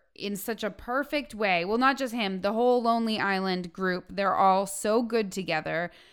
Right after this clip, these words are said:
And, and I really love mockumentaries.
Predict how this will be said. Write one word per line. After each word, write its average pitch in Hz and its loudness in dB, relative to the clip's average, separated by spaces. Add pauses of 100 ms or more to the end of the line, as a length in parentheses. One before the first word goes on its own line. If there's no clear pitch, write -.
(540)
And, 247 4
and 262 4
I 254 6
really 294 2
love 254 6 (100)
mockumentaries. 269 0